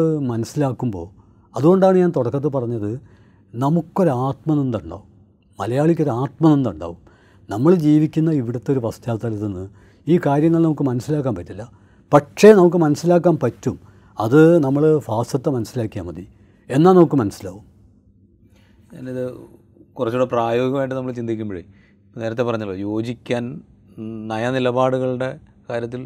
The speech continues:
Speaker 2: ഒരു കാലത്തും ഒരു കാരണവശാലും യോജിക്കാൻ പറ്റാത്ത കക്ഷികൾ ഇതിൽ ഭാഗമാകുന്നു എന്ന് നമ്മൾ സൂചിപ്പിച്ചല്ലോ. അപ്പോൾ, ഏഹ്, അതൊരു പ്രാക്ടിക്കൽ പ്രശ്നമായി വരില്ലേ ഈ, ഈ സഖ്യത്തിൽ? കാരണം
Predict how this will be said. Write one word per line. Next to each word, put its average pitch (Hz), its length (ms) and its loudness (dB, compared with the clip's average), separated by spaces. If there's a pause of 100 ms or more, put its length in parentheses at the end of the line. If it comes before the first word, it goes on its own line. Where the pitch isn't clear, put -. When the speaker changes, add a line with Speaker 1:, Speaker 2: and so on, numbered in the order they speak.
Speaker 2:
ഒരു 120 260 -6
കാലത്തും 135 480 -4
ഒരു 131 160 -4
കാരണവശാലും 135 540 -4
യോജിക്കാൻ 120 480 -8
പറ്റാത്ത 120 360 -10
കക്ഷികൾ 117 420 -8
ഇതിൽ 117 160 -8 (400)
ഭാഗമാകുന്നു 120 600 -4
എന്ന് 117 120 -10
നമ്മൾ 110 200 -12
സൂചിപ്പിച്ചല്ലോ. 110 540 -14
അപ്പോൾ, 113 160 -12 (840)
ഏഹ്, - 220 -18 (120)
അതൊരു 156 240 0
പ്രാക്ടിക്കൽ 160 560 0
പ്രശ്നമായി 143 540 -6
വരില്ലേ 107 480 -4
ഈ, 101 220 -12
ഈ 110 100 -10
സഖ്യത്തിൽ? 107 540 -8
കാരണം 120 300 -10